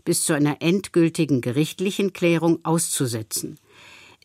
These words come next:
Sie erklärte, es gebe eindeutig politische Motive für das Vorgehen der Regierung. Präsident Trump hatte davon gesprochen, dass vor allem solche Bedienstete entlassen werden sollten, die den Demokraten nahestünden.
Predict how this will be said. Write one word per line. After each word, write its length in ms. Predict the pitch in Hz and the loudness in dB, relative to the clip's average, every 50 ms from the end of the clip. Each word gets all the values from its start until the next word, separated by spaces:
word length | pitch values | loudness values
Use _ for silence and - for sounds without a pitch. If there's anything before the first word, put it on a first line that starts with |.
| _ - | _ -6
Sie 260 | 160 143 151 185 196 | -4 0 2 2 2
erklärte, 540 | - 190 - - 170 160 165 190 - - - | 0 -2 -2 2 2 4 4 2 2 0 -2
es 180 | 214 202 - | -2 -2 -2
gebe 320 | - 208 202 180 196 - - | -2 -2 -2 0 -2 -2 0
eindeutig 540 | 170 190 214 190 190 185 180 - 180 - | 0 0 0 2 0 0 0 -2 -4 -6
politische 580 | - - 180 170 190 226 240 208 170 - - 143 | 0 0 0 2 2 0 2 0 0 0 0 0
Motive 540 | 127 123 120 113 - - 131 127 120 127 117 | 0 0 -2 -4 -2 -2 -2 -2 0 -2 -4
für 160 | - - 135 | -2 -4 -4
das 180 | 120 120 117 - | -4 -2 -4 -4
Vorgehen 420 | - 147 135 135 127 135 135 127 | -4 -4 -2 -2 0 0 0 0
der 140 | 131 127 123 | 0 0 -2
Regierung. 480 | 131 123 120 147 143 143 131 135 127 120 - - - - - - _ _ - | -2 -2 -2 0 0 0 0 0 -2 -2 -6 -18 -20 -20 -20 -20 _ _ -8
Präsident 480 | - 151 147 135 143 131 131 127 - | -2 -2 0 0 0 0 0 -2 -2
Trump 320 | - - 151 156 196 185 - | -2 0 2 2 2 0 0
hatte 240 | 190 165 - 165 | -2 -2 -2 -2
davon 380 | 131 143 135 - - 143 131 131 | -2 -2 -4 -4 -2 -2 -2 -2
gesprochen, 680 | 123 113 - - - - 143 143 - - 208 208 196 - - - - - - _ | -2 -4 -8 -8 -6 -6 -6 -4 0 2 0 0 0 -4 -14 -20 -20 -20 -20 _
dass 160 | - 143 139 - | -8 -6 -6 -4
vor 200 | - 156 - - | -4 -4 -2 0
allem 200 | 156 147 143 139 | 0 2 2 2
solche 380 | 120 151 160 202 214 - 190 | 2 2 0 0 0 0 -2
Bedienstete 720 | 160 131 127 117 135 131 131 127 - - 151 147 - - 160 | -2 -2 0 0 2 0 0 0 -2 -4 -4 -4 -2 -2 -2
entlassen 500 | - 156 143 - 147 151 - - 170 156 | -2 -2 -2 -2 -2 -2 2 2 2 2
werden 280 | 170 165 156 170 165 | 2 2 2 2 0
sollten, 440 | 147 156 156 165 170 165 190 185 170 | 2 2 0 0 0 2 0 0 0
die 120 | 156 151 | 0 0
den 180 | 143 147 143 135 | 0 0 0 0
Demokraten 680 | 127 139 139 151 139 - - 190 196 196 - 170 147 | 0 0 0 0 -2 -2 -2 -2 -2 0 2 2 4
nahestünden. 840 | 131 131 117 117 117 107 - - - 131 123 120 113 135 131 135 - | 4 2 0 0 -2 -4 -6 -6 -4 -2 -2 -2 -4 -6 -10 -10 -12